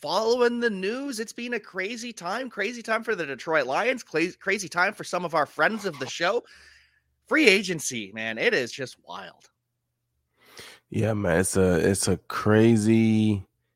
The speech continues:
Speaker 2: energetic, hectic, excited, frustrated time all in one.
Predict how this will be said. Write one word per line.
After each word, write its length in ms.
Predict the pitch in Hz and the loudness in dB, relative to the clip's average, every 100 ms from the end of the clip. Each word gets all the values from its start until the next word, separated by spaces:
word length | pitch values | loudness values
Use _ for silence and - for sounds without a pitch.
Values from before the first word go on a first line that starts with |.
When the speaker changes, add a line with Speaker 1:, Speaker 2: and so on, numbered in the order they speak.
| _ _ - | _ _ 2
Speaker 2:
energetic, 1040 | 110 113 95 90 107 107 104 104 104 101 - _ _ - | 6 6 4 2 6 6 6 6 4 2 -2 _ _ -20
hectic, 840 | - - 113 107 _ - 110 104 - - _ - | -12 0 2 2 _ 0 2 2 -4 -20 _ -10
excited, 1040 | 73 - - - 110 110 107 110 107 104 - _ _ _ _ _ _ _ _ _ _ _ _ _ _ _ _ _ _ _ _ _ _ _ - | -8 -8 -4 2 4 4 2 2 2 0 -4 _ _ _ _ _ _ _ _ _ _ _ _ _ _ _ _ _ _ _ _ _ _ _ -14
frustrated 1000 | - 123 123 - - 117 117 113 113 107 _ _ _ _ _ _ _ _ _ _ _ | 4 6 6 4 2 4 4 4 2 0 _ _ _ _ _ _ _ _ _ _ _
time 720 | - 107 101 95 78 76 65 - - | 0 4 4 4 0 -2 -6 -6 2
all 260 | 85 98 | 4 4
in 160 | 95 87 | 2 0
one. 220 | 82 71 | -2 -6